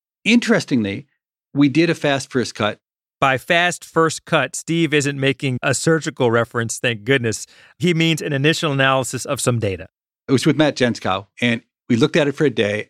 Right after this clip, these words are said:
Speaker 1: and the results were unbelievable. I mean, they were fantastic. We had the first figure of what was gonna be an amazing paper explaining a puzzle no one could ever explain.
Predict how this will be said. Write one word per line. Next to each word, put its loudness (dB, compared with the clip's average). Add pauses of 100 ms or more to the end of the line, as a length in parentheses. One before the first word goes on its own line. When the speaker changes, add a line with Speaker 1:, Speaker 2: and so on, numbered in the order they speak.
(120)
Speaker 1:
and 2
the 0
results 0
were -2 (120)
unbelievable. -2
I 0
mean, 4
they 2
were 2
fantastic. -4
We -2
had 2
the 0 (100)
first 0 (220)
figure 0 (260)
of 0
what 4
was -2
gonna 0
be -2
an 2
amazing 2
paper -2
explaining -2
a -2
puzzle 0
no 2
one 2
could -4
ever 0
explain. -2